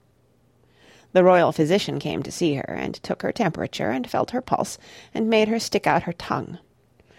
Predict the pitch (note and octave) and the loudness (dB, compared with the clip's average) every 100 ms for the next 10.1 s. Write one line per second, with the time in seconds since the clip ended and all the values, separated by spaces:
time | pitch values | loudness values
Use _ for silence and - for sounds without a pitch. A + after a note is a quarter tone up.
0 | - _ F#3 F3+ F3+ D3 D#3+ E3 D#3+ F3+ | -20 _ 2 6 6 6 2 0 0 -2
1 | B2+ B2 - E3 G#3 - - - _ _ | -4 -6 -4 -2 -2 -4 -10 -14 _ _
2 | - B3 - - - D3+ D3 C4 G#2 - | -6 -2 -2 -4 -4 -6 -4 -2 -4 -4
3 | - _ _ F3 E3+ C#3 D3 - A3 G3+ | -12 _ _ 0 0 0 -4 0 2 2
4 | - - - - - - C#4+ C#4 - - | -2 -10 -20 -20 -10 -2 0 0 -2 -2
5 | F3+ E3 F3 A2 F3 - G3+ - - - | -2 -2 -4 -6 -6 -4 -4 -4 -10 -20
6 | _ _ _ _ _ _ _ _ _ _ | _ _ _ _ _ _ _ _ _ _
7 | _ _ _ - C4+ C#4 B3+ A3+ A#3 A#3+ | _ _ _ -4 2 4 4 4 2 2
8 | B3 B3+ B3 A#3+ B3+ - B3+ A#3 B3+ D4 | 0 -2 0 2 2 2 2 4 4 4
9 | A2+ B1 - - - - F3+ E3 - F#3+ | 0 -4 -10 -14 -14 -6 -6 -6 -6 -8